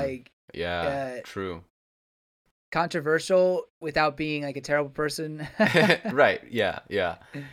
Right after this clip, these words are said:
Speaker 2: Yeah. No, I, I bet he is both. Yeah, both like that in the story for the characters and in the fandom. I, I bet.
Speaker 1: Yeah.
Speaker 2: <laughs>
Speaker 1: But I will admit, I will admit that, you know, he's saying, "My best friendo." I, I,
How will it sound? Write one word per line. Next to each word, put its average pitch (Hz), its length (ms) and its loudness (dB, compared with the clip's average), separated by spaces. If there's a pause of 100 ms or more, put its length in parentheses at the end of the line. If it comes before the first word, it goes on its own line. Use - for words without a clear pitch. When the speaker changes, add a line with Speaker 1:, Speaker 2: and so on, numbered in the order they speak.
(420)
Speaker 2:
Yeah. 147 220 10
No, 156 100 10
I, 147 300 10
I 151 40 4
bet 165 160 6
he 139 160 2
is 120 160 0
both. - 580 2
Yeah, 101 260 4
both 104 380 2
like 95 220 0
that 95 220 2
in 98 160 -2
the 92 80 -8
story 92 260 -2
for 90 120 -10
the 85 80 -10
characters 95 440 0
and 87 300 -6
in 87 180 -8
the 82 60 -10
fandom. 82 460 -8
I, 80 180 -14 (440)
I 82 100 -10
bet. 80 240 -12 (400)
Speaker 1:
Yeah. 139 440 -6 (300)
Speaker 2:
<laughs> - 420 -8
Speaker 1:
But - 100 4
I 208 100 6
will 262 160 6
admit, 254 340 0 (100)
I 175 140 6
will 247 220 6
admit 214 360 0 (400)
that, 156 420 4 (560)
you 156 100 -2
know, 156 180 2
he's 151 220 -2
saying, 160 200 6
"My 190 280 8
best 233 380 4
friendo." 240 600 6
I, 170 160 0
I, 180 460 2